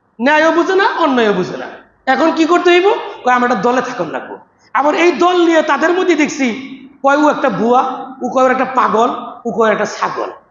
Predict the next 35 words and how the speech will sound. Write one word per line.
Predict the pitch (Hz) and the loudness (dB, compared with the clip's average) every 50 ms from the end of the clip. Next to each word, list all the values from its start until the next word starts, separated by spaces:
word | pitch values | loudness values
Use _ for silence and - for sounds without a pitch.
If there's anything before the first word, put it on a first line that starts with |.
| _ _ _ | _ _ _
মানে | 220 247 262 277 | 0 0 0 2
উলামা | 320 302 302 302 302 277 247 | 2 2 4 4 4 4 2
লীগ, | 220 208 196 180 135 - - - - - - 226 | 2 0 0 -2 -4 -6 -14 -18 -20 -6 -4 -4
একজন | 220 208 247 | -4 -2 -2
হলো | 262 269 277 269 277 | 0 0 0 0 2
পাগল, | 269 233 220 202 233 262 349 381 - - - - - | 0 0 2 2 0 0 0 -2 -6 -10 -12 -10 -8
একজন | 208 190 220 240 | -6 -4 -4 -2
হলো | 247 254 262 | 0 0 0
ছাগল, | 254 - - - 208 196 202 226 269 359 - - - - - - | -2 -4 -6 -6 -4 0 0 0 0 0 -2 -6 -10 -14 -8 -4
একজন | - 202 202 214 | -2 0 0 0
হলো | 226 240 233 | 0 0 -2
ভেড়া, | 190 151 - 214 196 - - - - - - - - - - _ - | -2 -2 -4 -2 -2 -2 -4 -4 -8 -10 -14 -18 -20 -20 -12 _ -4
একজন | 269 262 226 294 285 302 | -4 -2 0 0 0 0
একজনের | 285 254 226 269 262 262 202 | 0 0 0 2 2 2 2
ভেড়া | 170 190 220 247 240 196 | 0 0 0 0 0 0
কয়, | 214 220 220 220 - - - - - | 0 -2 -2 -4 -8 -12 -14 -8 -6
একজনের | 247 240 240 254 247 247 247 | -4 -2 -2 -2 0 -2 -2
ছাগল | 247 - - - 254 254 262 247 226 | -2 -4 -6 -4 -2 0 0 0 0
কয়, | 180 208 214 214 214 220 - - - - _ _ - | 2 2 2 0 0 -6 -10 -14 -16 -20 _ _ -8
একজনের | 208 208 233 247 247 240 254 240 | -4 -2 -2 -2 0 0 0 0
ভুয়া | 190 147 175 233 262 262 | 0 0 2 2 2 2
কয়। | 196 208 220 214 214 214 - - - - - _ _ _ _ | 2 2 0 0 0 -4 -8 -14 -16 -18 -20 _ _ _ _
বলেন | 170 220 247 254 | -2 -2 -2 0
না, | 240 220 | -2 -2
ইন্না | 220 226 233 233 | -2 -2 -2 -2
লিল্লাহি | 226 214 208 214 220 226 247 285 381 427 - - - - - - - | -2 -2 0 0 2 2 2 0 -2 -4 -8 -12 -16 -20 -20 -8 -8
ওয়া | - - - | -6 -2 0
ইন্না | 202 190 170 151 | 0 0 0 -2
ইলাইহি | 139 123 - - 135 | -4 -6 -6 -8 -8
রাজিউন। | 127 - - - - - - - | -10 -12 -14 -16 -18 -18 -8 -6
তো | - 233 233 | -6 -2 0
আমি | 247 240 247 269 285 | 0 0 0 0 0
আপনাকে | 285 262 254 254 247 214 247 | 0 0 0 -2 -2 -4 -4
বলতে | 208 165 196 214 208 - 254 | -2 0 0 0 0 0 -2
চাচ্ছি, | 185 220 190 - - - - 180 165 | -2 -2 -2 -2 -6 -8 -8 -8 -8